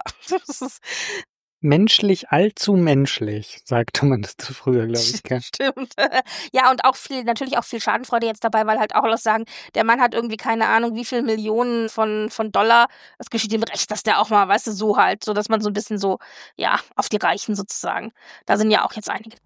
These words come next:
Speaker 2: Trifft immer den Richtigen. <laughs>
Speaker 1: <laughs> Dann haben wir ein kleines Update zu Jimmy Blue Ochsenknecht.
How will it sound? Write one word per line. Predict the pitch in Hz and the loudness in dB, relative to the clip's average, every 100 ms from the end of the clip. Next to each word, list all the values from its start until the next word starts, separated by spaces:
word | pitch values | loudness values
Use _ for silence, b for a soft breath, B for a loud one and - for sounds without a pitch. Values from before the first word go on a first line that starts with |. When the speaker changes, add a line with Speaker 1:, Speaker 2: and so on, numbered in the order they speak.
| _ | _
Speaker 2:
Trifft | - 151 - | -4 -4 -2
immer | 147 139 | -4 -2
den | 123 | -2
Richtigen. | 120 123 - 147 120 147 135 | -2 -6 0 2 4 2 4
<laughs> | 262 254 | 4 4
Speaker 1:
<laughs> | 285 277 - 285 240 - 247 _ - - - - - | 4 0 0 -10 -12 -16 -18 _ -18 -16 -16 -10 0
Dann | 247 392 349 | 2 4 2
haben | 320 269 | 2 2
wir | 285 | 4
ein | 269 262 254 | 4 2 -4
kleines | - 254 254 | 0 2 2
Update | 226 269 294 | 0 0 -2
zu | 254 | -6
Jimmy | 220 269 | -6 -6
Blue | 247 233 | -2 -2
Ochsenknecht. | 233 - 381 254 277 - | -2 -6 -6 -2 -2 -4